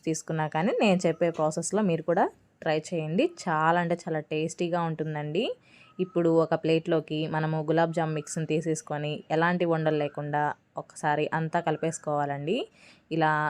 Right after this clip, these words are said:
కలిపేసుకున్నాక ఇందులోకి కాచి చల్లారుకొని పెట్టుకున్న పాలని తీసుకొని కొంచెం కొంచెం పోసుకుంటూ మిక్స్ చేసేసుకోవాలి. మీరు పాలు కనుక పోసుకొని తీసుకుంటే కనుక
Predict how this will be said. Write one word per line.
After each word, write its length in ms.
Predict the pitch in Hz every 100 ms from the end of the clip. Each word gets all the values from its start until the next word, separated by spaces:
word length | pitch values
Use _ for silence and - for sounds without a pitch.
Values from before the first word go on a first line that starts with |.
| -
కలిపేసుకున్నాక 680 | 160 160 180 - 165 151 160 151 -
ఇందులోకి 500 | 170 170 165 156 156 156 170
కాచి 260 | 170 175 190
చల్లారుకొని 520 | 160 165 165 165 156 151
పెట్టుకున్న 360 | - 160 185 480 - - - - -
పాలని 400 | 170 170 170 240 - _ 175
తీసుకొని 380 | 170 - 202 381 226
కొంచెం 280 | 185 190 180
కొంచెం 260 | 180 185 160 156
పోసుకుంటూ 440 | 156 - 170 349 262
మిక్స్ 200 | 170 185
చేసేసుకోవాలి. 720 | 170 151 - 151 147 160 349 - _ -
మీరు 180 | 165 165 170 170
పాలు 260 | 170 175 180
కనుక 180 | 175 165 160
పోసుకొని 360 | 156 - 165 160 156
తీసుకుంటే 360 | - 165 156 151
కనుక 180 | 160